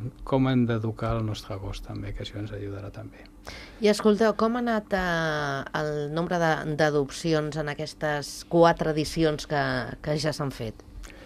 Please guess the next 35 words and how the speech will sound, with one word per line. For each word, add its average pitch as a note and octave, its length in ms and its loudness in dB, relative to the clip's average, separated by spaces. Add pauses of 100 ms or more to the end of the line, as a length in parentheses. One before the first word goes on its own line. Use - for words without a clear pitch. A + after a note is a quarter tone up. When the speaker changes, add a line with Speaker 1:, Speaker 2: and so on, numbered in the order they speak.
(380)
Speaker 1:
Bueno, D3+ 300 -2
la, F#3+ 140 -2
la E3 140 2
mitja G3 280 2
que - 80 2
estem, E3 380 4 (500)
eh, B2 680 -4 (300)
la C3+ 140 0
mitja C#3 240 2
que D3 80 0
estem, C#3 220 0
estem C3+ 320 -2
sobre A2+ 340 -2 (160)
vuit A2+ 540 -2 (260)
o G2+ 560 -6
dotze G#2+ 320 -6
adopcions. G2+ 800 -6
Clar, - 180 4 (800)
a - 100 -4
la C3 140 0
jornada D3 460 6
no C#3+ 100 6
s-, - 300 -2
no, B2+ 260 0
no C3 240 0
tenim A#2+ 240 2
una G#2+ 160 0
adopció G2 400 -6
im-, G2+ 460 -10
immediata. G#2 560 -6 (260)
Primer A2 240 -2
perquè A2+ 260 -2
no G#2+ 140 -4
ho G2+ 80 -4
fem, C3+ 320 -2